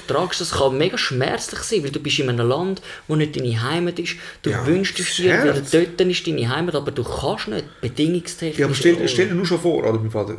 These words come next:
Speaker 2: war ja kein Flüchtling in dem Sinne, er war Gastarbeiter gewesen da, oder, also ist. Und
Speaker 1: Mhm.
Speaker 2: selbst für ihn ist es nur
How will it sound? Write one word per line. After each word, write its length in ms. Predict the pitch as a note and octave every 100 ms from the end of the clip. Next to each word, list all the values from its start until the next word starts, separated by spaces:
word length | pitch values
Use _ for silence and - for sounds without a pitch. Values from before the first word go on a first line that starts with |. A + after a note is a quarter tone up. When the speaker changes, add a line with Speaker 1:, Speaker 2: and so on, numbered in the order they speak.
| G2
Speaker 2:
war 80 | F#2+
ja 120 | F#2
kein 180 | - B2+
Flüchtling 480 | C3+ B2+ - F#2+
in 60 | G2
dem 140 | G#2+
Sinne, 220 | A#2+ A2+ G#2+
er 120 | -
war 140 | G2+
Gastarbeiter 580 | A#2 - A#2+ A2 A#2 C#3
gewesen 240 | C3+ A#2+ A2+
da, 240 | A2 A2
oder, 220 | - G#2 A2+
also 160 | A2
ist. 300 | - A2 - - - - - - - - -
Und 260 | A#2+ A2+
Speaker 1:
Mhm. 100 | B2 - - _ _ _ _ _ _ _ _ _ _ _ _ _ _ _ - _ _ _ -
Speaker 2:
selbst 340 | - C3 A#2+
für 160 | - C3+
ihn 300 | D#3 E3 F3+
ist 220 | A#2 -
es 60 | C3
nur 360 | C3 C#3 C3+